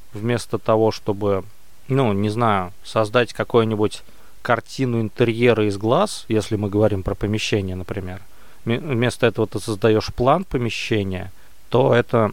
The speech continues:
настраивает на определенное восприятие самого игрока. Поэтому, если мы говорим про карты стран,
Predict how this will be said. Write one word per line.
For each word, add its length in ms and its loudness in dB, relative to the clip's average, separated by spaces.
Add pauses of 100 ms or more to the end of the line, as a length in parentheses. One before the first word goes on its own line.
(100)
настраивает 760 4
на 180 4
определенное 800 2 (540)
восприятие 580 0
самого 360 0
игрока. 360 -4 (880)
Поэтому, 380 4
если 260 2
мы 100 0
говорим 380 4
про 440 4 (520)
карты 380 2
стран, 580 0